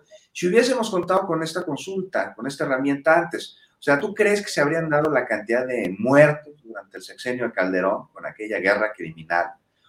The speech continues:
O tantos actos de corrupción con Peña Nieto. ¿Lo que me dices de los contratos de Fox y de sus hijia-, hijastros, los Briviesca?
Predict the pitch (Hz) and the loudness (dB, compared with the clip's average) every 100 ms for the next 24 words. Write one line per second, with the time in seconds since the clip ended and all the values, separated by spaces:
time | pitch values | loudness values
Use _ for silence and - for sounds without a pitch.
0 | _ - 104 135 147 147 143 - 131 - | _ -2 2 6 4 4 0 6 4 4
1 | 139 117 101 90 90 90 - 113 117 - | -4 -6 -6 -6 -6 -6 -4 -2 -2 -6
2 | 85 107 110 98 95 98 147 147 147 208 | -6 -4 -4 -2 -2 0 2 2 2 0
3 | 202 190 165 151 147 147 175 180 156 135 | -2 0 0 0 -2 0 0 0 -2 -4
4 | 127 175 180 180 - 113 101 - 104 - | 2 2 2 0 -6 -4 -4 -8 -12 -14
5 | 113 110 - 165 180 170 120 180 190 190 | -14 -16 0 2 2 0 -6 -2 -2 0
6 | 113 101 95 110 120 175 190 - 123 - | -2 0 -2 -2 4 8 6 6 0 -2